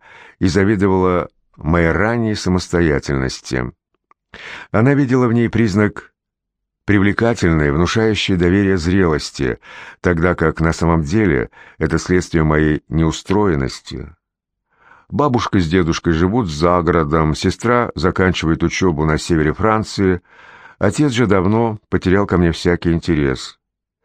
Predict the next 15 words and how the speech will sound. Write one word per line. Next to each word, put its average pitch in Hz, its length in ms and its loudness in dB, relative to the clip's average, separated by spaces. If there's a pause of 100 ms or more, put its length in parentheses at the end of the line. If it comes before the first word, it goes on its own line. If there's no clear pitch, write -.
(260)
Это 113 300 2
он 117 280 2
оплачивает 78 680 0
мою 82 320 2
псевдосамостоятельность. 80 2000 -2 (840)
Проклятые 127 680 0
деньги 82 600 0
поступают 90 640 -2
в - 40 -8
виде 85 400 2
страховки 87 760 -2
для 80 180 0
оплаты 85 360 0
моей 76 200 0
учёбы. 65 640 -2